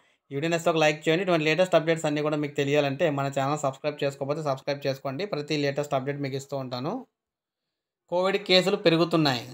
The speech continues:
పరిస్థితిని సమీక్షించి చర్యలు చేపట్టండి. రాష్ట్రానికి కేంద్రం లేఖ. హిమాచల్ ప్రదేశ్, జమ్మూ and కాశ్మీర్లకు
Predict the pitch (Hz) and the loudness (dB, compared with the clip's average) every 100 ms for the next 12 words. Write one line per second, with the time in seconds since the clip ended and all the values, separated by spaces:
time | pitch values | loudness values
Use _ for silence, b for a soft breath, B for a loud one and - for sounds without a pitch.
0 | - _ 160 170 180 180 185 175 160 165 | -20 _ -2 -2 -2 -2 0 4 4 4
1 | 165 165 160 165 160 160 170 180 180 160 | 0 0 0 -2 4 4 6 4 6 6
2 | 160 156 143 127 143 156 165 175 170 170 | 6 4 0 0 4 4 4 4 4 2
3 | 165 156 156 160 151 139 139 139 110 - | 2 2 4 4 2 2 0 0 -6 -12
4 | _ _ _ - 170 165 170 175 165 160 | _ _ _ -8 0 0 2 0 0 0
5 | 165 165 165 156 160 165 160 156 156 160 | 2 2 2 2 4 4 6 6 6 0
6 | 156 180 | 2 0